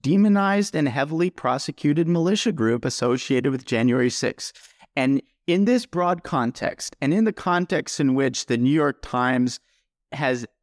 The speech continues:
every incentive and complete history of amplifying the insurrection,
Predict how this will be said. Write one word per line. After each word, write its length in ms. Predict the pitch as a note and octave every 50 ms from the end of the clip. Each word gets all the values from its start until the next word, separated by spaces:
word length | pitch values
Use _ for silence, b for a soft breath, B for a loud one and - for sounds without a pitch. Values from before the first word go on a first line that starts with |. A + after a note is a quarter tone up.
| _ -
every 400 | F3 F3+ F3 E3+ F#3+ G#3+ G#3+ G#3
incentive 800 | G3 F#3 F3+ - - - D#3 C3+ C3 B2+ - B2+ B2+ B2+ B2+ - _ _ _
and 300 | C3+ C3 C3 C3 B2+ B2 - _
complete 880 | - B2+ A2+ G#2+ G#2 - _ _ _ _ _ _ - F3+ A#3+ A3+ G3+ F#3 -
history 640 | - G#3+ - - - - B2+ A2+ A2 G#2+ A2+ b b b b b b b
of 160 | - C3+ A#2 - - -
amplifying 920 | D3 D3+ F3 E3+ E3+ E3+ D3 - - - B2+ B2+ B2+ B2+ B2+ C3 B2+ A#2+
the 320 | A2+ A#2 A#2 A2+ A2 G#2+ b b b b b _ _ _
insurrection, 1000 | - F3 F#3+ F#3 - - - E3+ D3 C3+ C3 B2+ B2 - - - C#3 A#2 A2 A2